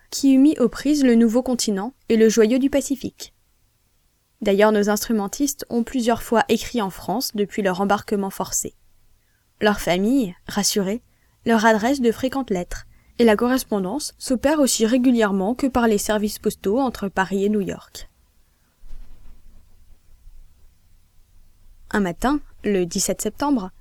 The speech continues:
Frascolin, installé dans la bibliothèque du casino,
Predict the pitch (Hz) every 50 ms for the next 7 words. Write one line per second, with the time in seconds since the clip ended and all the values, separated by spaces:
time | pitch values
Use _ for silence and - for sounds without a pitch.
0 | - - - - _ _ - - 240 226 - - - - 185 180 180 196 254 -
1 | - - - - 226 233 220 - 233 220 226 269 277 254 220 208 196 185 196 202
2 | 190 226 208 208 - 277 269 233 208 - - 208 202 185 202 226 254 294